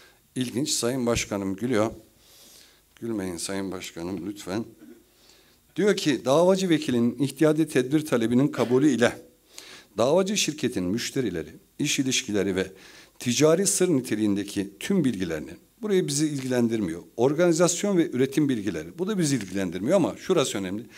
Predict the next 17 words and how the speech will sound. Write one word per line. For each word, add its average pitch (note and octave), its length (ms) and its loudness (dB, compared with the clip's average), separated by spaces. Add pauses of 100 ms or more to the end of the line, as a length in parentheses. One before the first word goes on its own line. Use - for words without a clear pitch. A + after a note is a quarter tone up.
(280)
çalışanlara G#3 800 4
ilişkin F#3 600 -2
politikalarını, F3 720 -2 (840)
yani F#3+ 360 0
sendikasızlaştırma F#3 1200 -2
doğrultusunda E3 520 -2
bir F3+ 80 -8
istihdam F3+ 560 -4
politikası D#3 580 -4
izliyor D#3 540 -2 (200)
denilmesini, G#2+ 720 -2 (800)
devam A3+ 320 4
ediyor. A#2+ 280 -2
Bunlara G#3 280 2
ilişkin C3 560 -2 (1500)
bu F#3+ 100 2
tür - 380 0